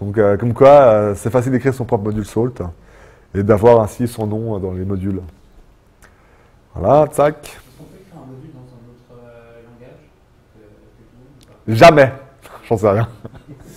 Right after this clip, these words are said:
Speaker 1: <laughs> Python est ton seul langage. <laughs> Non, je sais pas, je sais pas. Mais je, mais je pense que du moment que ça peut se lancer avec Python et que tu écris les wrappers, la réponse c'est oui.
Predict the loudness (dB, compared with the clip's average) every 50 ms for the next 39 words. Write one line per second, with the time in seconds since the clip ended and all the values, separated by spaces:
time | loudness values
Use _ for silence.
0 | -20 -20 -20 -20 -20 _ _ -20 -20 -20 -14 -10 -8 -8 -8 -10 -12 _ _ -20
1 | -20 -20 -20 -20 -20 -20 _ -8 -6 -6 -4 -2 0 0 0 -2 -4 -8 -4 -4
2 | -4 -2 -2 -4 -4 -4 -4 -4 -4 -6 -8 -8 -8 -8 -8 -8 -10 -14 -20 -20
3 | -20 -20 -20 -20 -18 -8 0 2 2 2 2 -2 2 2 2 2 2 -4 -6 -6
4 | -4 -4 -6 -6 -8 -18 -20 _ _ -20 -18 -6 0 2 2 2 0 -4 -18 -20
5 | -20 _ _ _ _ -20 -20 _ _ -20 -16 -4 -4 -4 -2 2 2 2 2 4
6 | 2 2 2 2 2 0 2 2 2 2 0 0 0 -2 -2 0 0 0 0 0
7 | -2 0 -2 -4 -2 2 2 2 2 2 -2 -8 -8 -8 -6 -4 -4 -2 -2 -4
8 | -4 -2 -4 -4 -4 -4 -4 -2 0 2 2 0 0 2 0 2 2 0 -2 -6
9 | -8 -8 -8 -8 -8 -10 -12 -6 -6 -6 -6 -6 -10 -14 _